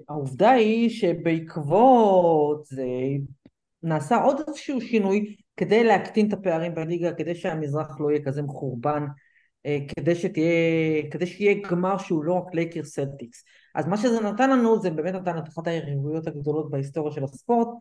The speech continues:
אבל זה קצת, אה, אה, טבח בליגה, ו-, ושוב, הם עשו את השינוי הנכון, כמו שאמרת, אנחנו חושבים קודם כל על הצרכנים,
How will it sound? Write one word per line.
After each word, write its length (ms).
אבל 180
זה 100
קצת, 220
אה, 60
אה, 460
טבח 260
בליגה, 520
ו-, 100
ושוב, 440
הם 120
עשו 360
את 60
השינוי 400
הנכון, 580
כמו 120
שאמרת, 480
אנחנו 260
חושבים 400
קודם 220
כל 180
על 120
הצרכנים, 800